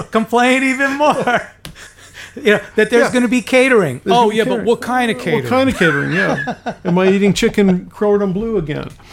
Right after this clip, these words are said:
Speaker 1: Right.
Speaker 2: What a shame to have to do that. No, you're right. You're right. And I think that's a really interesting way to look at, at this whole thing is y-, anybody is welcome to go anywhere and do anything they want,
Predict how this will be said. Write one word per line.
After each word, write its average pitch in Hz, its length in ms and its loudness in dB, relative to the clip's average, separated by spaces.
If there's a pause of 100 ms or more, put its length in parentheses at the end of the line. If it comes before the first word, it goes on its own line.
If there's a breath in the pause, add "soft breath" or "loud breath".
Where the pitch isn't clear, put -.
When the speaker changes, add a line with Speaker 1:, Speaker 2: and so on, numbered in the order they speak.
(360 loud breath)
Speaker 1:
Right. - 600 -14
Speaker 2:
What 208 160 2
a 190 40 4
shame 208 440 -2 (140)
to 160 100 -4
have 156 160 0
to 160 80 -2
do 196 160 -2
that. 151 180 -4 (380 loud breath)
No, 240 260 -4
you're 226 260 2
right. 220 160 2
You're 185 120 0
right. 170 180 2
And 190 160 2
I 208 60 4
think 220 220 -4
that's 220 200 -2
a 165 100 0
really 180 380 -2
interesting 170 440 -4
way 160 120 2
to 151 60 -2
look 160 260 -4
at, 151 220 -6
at 151 140 -10
this 143 180 -10
whole 151 180 -2
thing 170 380 -6
is 131 260 -8 (1600 soft breath)
y-, 156 120 -10 (260)
anybody 214 480 4
is 120 160 -2
welcome 160 460 2
to 143 120 -6
go 156 280 0
anywhere 180 500 0
and 135 100 -2
do 151 180 -6
anything 180 560 -2
they 135 140 -4
want, 135 500 -4